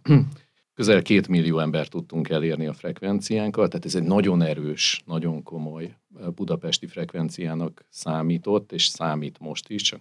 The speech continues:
már nem mi használjuk. És, ö, ebből egy ilyen tizenöt-húszezer ember volt ez, aki rendszeresen hallgatta, ami szerintem nem kicsi szám, és nagyon érdekes lenne, hogy most mennyien hallgatnák,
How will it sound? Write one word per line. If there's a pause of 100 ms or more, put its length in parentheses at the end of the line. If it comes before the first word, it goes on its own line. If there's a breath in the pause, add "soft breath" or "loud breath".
(120)
már
nem
mi
használjuk. (1200)
És,
ö,
ebből
egy
ilyen
tizenöt-húszezer
ember
volt
ez,
aki
rendszeresen
hallgatta,
ami
szerintem
nem
kicsi
szám, (180)
és
nagyon
érdekes
lenne,
hogy (160)
most
mennyien
hallgatnák,